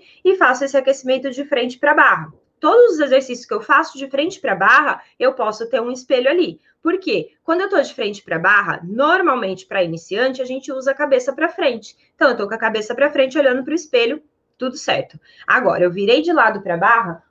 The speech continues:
o espelho vai tá aqui nessa parede. Vai ser muito difícil você ficar fazendo assim. Sim?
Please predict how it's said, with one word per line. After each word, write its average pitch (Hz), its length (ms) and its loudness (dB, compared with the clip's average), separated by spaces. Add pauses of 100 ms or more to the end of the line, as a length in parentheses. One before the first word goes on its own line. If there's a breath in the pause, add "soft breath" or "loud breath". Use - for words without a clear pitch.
o 220 100 -8
espelho 226 400 -2
vai 233 180 0
tá 262 120 -2
aqui 262 260 -4
nessa 240 260 -4
parede. 226 640 0 (400)
Vai 269 160 4
ser 349 180 2
muito 330 480 6
difícil 294 480 -2
você 277 120 2
ficar 277 160 0
fazendo 240 240 0
assim. 170 320 -10 (960)
Sim? 320 420 2